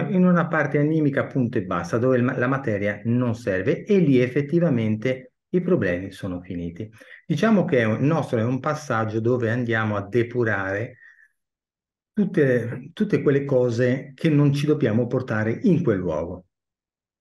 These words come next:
Cosa succede? Io mi sono fatto la domanda, perché non ci impongono? È facile, ci impo-, l'uomo, cioè, c'è la dittatura, bene, questa dittatura ti impone, punto e basta.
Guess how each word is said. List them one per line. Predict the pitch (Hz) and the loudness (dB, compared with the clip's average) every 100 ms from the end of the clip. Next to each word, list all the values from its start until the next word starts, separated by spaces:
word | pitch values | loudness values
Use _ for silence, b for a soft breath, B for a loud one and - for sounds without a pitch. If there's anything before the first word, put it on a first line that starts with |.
| _ | _
Cosa | - 202 165 | 0 2 4
succede? | 143 110 - 92 90 - _ _ - | 2 -2 -2 -8 -8 -12 _ _ 0
Io | 175 | 2
mi | 113 | 2
sono | - - | -2 -2
fatto | 110 98 | -2 -2
la | 92 | -4
domanda, | 101 92 95 123 | -4 -4 -4 -4
perché | - 214 110 117 98 92 - _ _ - | 0 0 0 -2 -4 -6 -14 _ _ -2
non | 139 127 113 101 | 2 4 2 0
ci | - 120 | -2 -6
impongono? | 101 95 92 104 95 98 | -6 -6 -4 -4 -4 -4
È | 117 | -4
facile, | - 247 - - 82 113 _ _ | -2 -4 -4 -8 -12 -14 _ _
ci | - 127 | -4 0
impo-, | 143 143 - - - _ _ _ _ - | 0 0 -6 -8 -20 _ _ _ _ -4
l'uomo, | 127 139 117 107 117 - | 2 4 4 2 0 0
cioè, | 151 117 - - | 0 0 -4 -10
c'è | - 110 | -2 0
la | 104 | 2
dittatura, | 113 113 147 135 87 98 113 | 0 -2 -4 -2 -2 -2 0
bene, | 120 98 101 | 0 0 -4
questa | - 127 | -2 -2
dittatura | 156 185 151 117 | 0 -2 0 0
ti | - | 2
impone, | 202 - 87 107 | 0 0 -4 -4
punto | - 202 87 | 0 2 2
e | 85 | -2
basta. | 80 - | -6 -12